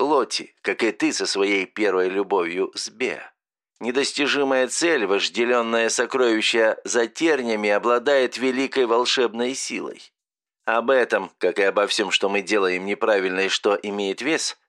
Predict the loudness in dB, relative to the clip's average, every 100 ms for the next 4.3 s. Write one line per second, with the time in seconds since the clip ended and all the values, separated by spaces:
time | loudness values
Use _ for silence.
0 | _ 0 0 0 -2 -2 0 0 0 -2
1 | -4 -2 -4 -6 -12 _ -20 -4 -2 0
2 | 2 0 -2 0 2 4 4 4 2 0
3 | -2 -4 -2 0 -2 -2 -2 -2 -4 -6
4 | -8 -12 -14